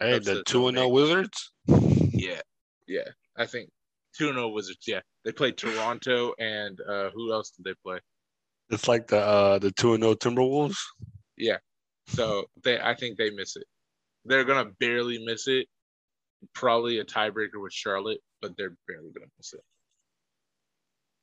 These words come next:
Speaker 2: I think a lot's gonna be riding on, uh, Bradley Beal's health. So that's, that's the ten that I say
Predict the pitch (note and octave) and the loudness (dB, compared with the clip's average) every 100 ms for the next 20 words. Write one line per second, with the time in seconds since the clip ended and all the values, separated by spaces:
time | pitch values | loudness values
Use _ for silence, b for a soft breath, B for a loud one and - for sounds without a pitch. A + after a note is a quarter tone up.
0 | _ B2 A#2+ B2 A2+ G#2+ A2 - A#2+ G2+ | _ 0 0 0 0 2 2 0 -8 -8
1 | G#2 G2+ G2+ G2 G2+ F#2+ F#2+ F#2+ F#2 G2 | -6 -2 0 -2 -6 -10 -10 -12 -12 -8
2 | F#2+ F2 G2+ G2 F#2+ G2+ F#2 F2+ F#2+ E2+ | -6 -4 -4 -4 -6 -10 -10 -8 -10 -12
3 | - _ _ _ _ _ _ _ _ _ | -14 _ _ _ _ _ _ _ _ _
4 | _ _ - - - _ _ _ _ _ | _ _ -8 -8 -8 _ _ _ _ _
5 | _ _ _ _ _ A2 B2 B2 - - | _ _ _ _ _ 0 2 2 -2 -6
6 | A#3+ _ _ _ _ A2+ A#2 - B2+ - | -6 _ _ _ _ -6 -6 -6 -8 -6
7 | A2 F#2+ _ _ _ _ - A2+ G#2 - | -8 -8 _ _ _ _ -2 0 0 -2
8 | A2 G2 | -6 -6